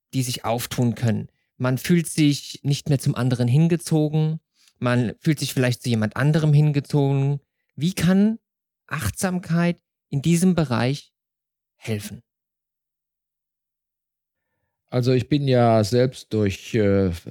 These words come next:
Speaker 2: wenn man mal auf der persönlichen Ebene bleibt, durch eine Entwicklung gegangen. Ich war ja vierzig Jahre verheiratet und insofern kann ich, glaube ich, darüber im Nachhinein rückblickend drüber sprechen.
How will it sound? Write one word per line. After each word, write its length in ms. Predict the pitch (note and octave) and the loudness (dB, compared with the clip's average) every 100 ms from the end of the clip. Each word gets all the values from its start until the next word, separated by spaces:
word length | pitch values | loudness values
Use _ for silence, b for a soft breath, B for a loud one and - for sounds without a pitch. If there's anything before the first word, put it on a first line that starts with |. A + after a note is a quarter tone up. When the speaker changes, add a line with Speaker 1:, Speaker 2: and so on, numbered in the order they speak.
| - - | -16 -14
Speaker 2:
wenn 260 | - A2 F2 | -8 -4 -2
man 160 | G2+ F#2+ | -2 0
mal 140 | D#2 | -2
auf 80 | - | -2
der 100 | - | -4
persönlichen 600 | G2+ G#2 C#3 B2 G2 F#2+ | -2 0 0 0 -2 -2
Ebene 320 | F#2+ F#2+ G2 | -2 -2 -2
bleibt, 420 | G2+ A2 A#2+ - | 0 0 0 -2
durch 200 | A2 G2+ | -6 -4
eine 140 | A2 G#2 | -2 -2
Entwicklung 460 | G2 B2 C3 B2 | 0 -2 -2 -2
gegangen. 440 | A2+ G2+ G#2 A2 G#2+ | 0 0 0 -2 -2
Ich 120 | F#2 | 0
war 100 | G2 | 0
ja 80 | F2 | 0
vierzig 360 | A#2+ - G2+ | -2 -4 -2
Jahre 180 | G#2 F#2+ | -2 -2
verheiratet 880 | - E2 E2 A2+ B2 D#3+ D3 - - _ _ | -2 -2 0 0 0 -2 -4 -10 -20 _ _
und 280 | A2+ G#2 G2 | -8 -6 -6
insofern 800 | - F#2+ G2+ A#2 A#2+ A2 G#2+ F2+ _ _ _ | -6 -6 -4 -2 0 0 -2 -6 _ _ _
kann 200 | - A#2 | -6 -4
ich, 120 | G2+ | -2
glaube 280 | - G#2 G2+ | -2 0 0
ich, 80 | F2+ | -2
darüber 640 | G2+ G#2 G2 F2+ E2 F#2+ - | -2 -2 0 0 0 -4 -10
im 160 | - G2+ | -6 -2
Nachhinein 680 | F#2+ C3 A#2 G#2 F2+ F2+ E2 - | 0 2 0 0 0 -2 -4 -4
rückblickend 600 | A#2+ - A#2 G2+ F#2+ F#2 | -4 -2 -2 -2 -4 -4
drüber 240 | F#2 F2 | -4 -4
sprechen. 560 | E2 - F2+ - C3+ | -4 -2 -2 -2 -6